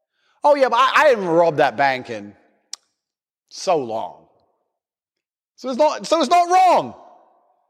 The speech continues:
It was a couple years ago, Judge. Why are you so hung up about it? Think of all the good. When I robbed that bank,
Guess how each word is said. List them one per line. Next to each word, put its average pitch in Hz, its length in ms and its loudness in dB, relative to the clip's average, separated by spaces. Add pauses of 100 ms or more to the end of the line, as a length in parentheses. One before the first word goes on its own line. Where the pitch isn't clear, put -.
(460)
It 330 60 -6
was 320 120 -6
a 311 40 -6
couple 320 280 -2
years 349 360 -4
ago, 127 460 -2
Judge. 101 540 -10 (460)
Why 311 140 0
are 359 40 0
you 370 100 -2
so 311 220 2
hung 285 160 0
up 330 160 0
about 107 300 -8
it? 131 140 -20 (560)
Think 254 180 -8
of 262 80 0
all 254 120 2
the 220 80 0
good. 208 300 -2 (340)
When 214 180 -4
I 254 140 0
robbed 226 380 0
that 175 220 0
bank, 185 440 -4